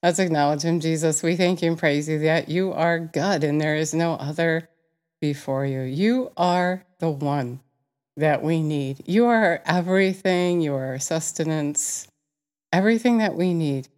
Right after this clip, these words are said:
you are. We love you and praise you. Give you all the glory in your name.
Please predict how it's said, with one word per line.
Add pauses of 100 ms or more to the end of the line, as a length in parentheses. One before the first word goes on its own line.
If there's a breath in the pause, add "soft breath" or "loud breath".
you
are.
We
love
you
and
praise
you.
Give
you
all
the
glory
in
your
name.